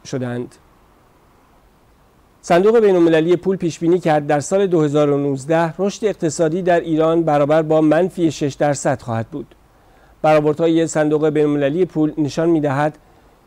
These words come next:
تولید ناخالص داخلی سرانه به قیمت ثابت ایران از هفده هزار دلار به شانزده هزار دلار کاهش خواهد یافت.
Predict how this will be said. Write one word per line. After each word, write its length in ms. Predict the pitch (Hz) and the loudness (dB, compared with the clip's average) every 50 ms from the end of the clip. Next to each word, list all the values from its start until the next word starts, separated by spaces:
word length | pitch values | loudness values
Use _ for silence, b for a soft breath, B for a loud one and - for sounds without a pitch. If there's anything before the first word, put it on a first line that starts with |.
| b - | b -4
تولید 320 | - 170 170 180 214 202 | 0 0 2 2 2 2
ناخالص 720 | 220 214 202 175 165 147 135 147 147 156 160 175 160 - | 2 2 2 2 0 0 0 0 0 0 0 -2 -2 -2
داخلی 640 | 196 190 170 151 156 147 139 - 151 151 151 160 160 151 | -2 0 0 2 0 0 0 -2 -4 -2 0 0 -2 -2
سرانه 420 | - - 143 135 135 135 143 160 | -2 -2 -2 -2 -2 -2 -2 -2
به 120 | 160 156 | -2 -4
قیمت 420 | 147 160 151 147 147 151 151 - 156 | -4 -2 -2 -2 -2 -4 -4 -6 -8
ثابت 380 | 135 - 147 135 135 131 123 | -6 -4 -4 -4 -4 -4 -6
ایران 400 | 151 143 147 160 160 175 185 185 - b b b b b b b | -6 -6 -4 -2 -2 0 -2 -2 -4 b b b b b b b
از 240 | b 156 160 151 147 | b -4 -4 -4 -4
هفده 320 | 151 160 160 151 160 190 170 | -4 -4 -2 -2 0 0 0
هزار 320 | 156 147 139 147 143 143 | 0 0 0 0 -2 -2
دلار 400 | 135 139 147 147 151 165 180 180 | -2 -2 0 0 2 2 0 0
به 140 | 175 180 170 | -2 -4 -6
شانزده 460 | 156 - 165 156 156 156 151 202 196 | -6 -4 -4 -2 -2 -2 -2 -4 -4
هزار 320 | 170 160 143 147 151 147 | -4 -4 -4 -4 -4 -4
دلار 400 | 143 143 143 143 143 143 143 143 - _ _ _ _ _ | -2 -2 -2 -2 -2 -2 -4 -4 -8 _ _ _ _ _
کاهش 360 | - 170 156 147 151 131 - - | -4 -4 -2 -2 -2 -4 -6 -8
خواهد 240 | 135 127 127 135 | -10 -10 -10 -10
یافت. 400 | - 135 127 - - - _ _ | -12 -14 -14 -16 -20 -20 _ _